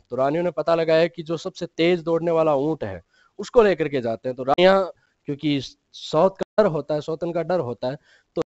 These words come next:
रानियां गुस्से में आकर के उस ऊंट का एक पैर कटवा देती है और उस रायके को भी बंधवा करके उसकी पिटाई करवा देते हैं कि तूने ये ऊंट क्यों दिया महेंद्र को। शाम होती है, तो शाम होते ही जैसे ही महेंद्र,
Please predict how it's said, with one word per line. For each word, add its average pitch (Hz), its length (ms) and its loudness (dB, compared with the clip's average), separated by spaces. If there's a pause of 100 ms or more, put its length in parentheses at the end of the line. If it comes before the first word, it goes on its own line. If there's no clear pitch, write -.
रानियां 170 440 2
गुस्से 175 320 -4
में 185 120 0
आकर 156 260 -2
के 185 120 -8
उस - 180 -8 (140)
ऊंट 185 260 -2
का 180 120 -4
एक 160 200 -4 (100)
पैर 143 180 -2
कटवा 104 340 -8
देती 82 360 -20
है - 120 -18 (880)
और 139 120 2
उस 143 140 -8
रायके 160 380 2
को 180 120 -8
भी 170 120 -6
बंधवा 156 320 -2
करके 143 240 -6
उसकी 151 380 -8
पिटाई 147 400 -2
करवा 127 280 -4
देते 127 220 -6
हैं 127 80 -8
कि 131 60 -12
तूने 135 220 -8
ये 139 100 -4
ऊंट 131 240 -6
क्यों 156 220 -6
दिया 135 180 -2
महेंद्र 120 640 -8
को। 143 240 -14 (800)
शाम 190 280 6
होती 185 200 0
है, 196 80 0
तो 180 120 -8
शाम 180 240 0
होते 165 240 -2
ही 175 80 -2
जैसे 165 260 -2
ही 175 60 -2
महेंद्र, 156 640 -4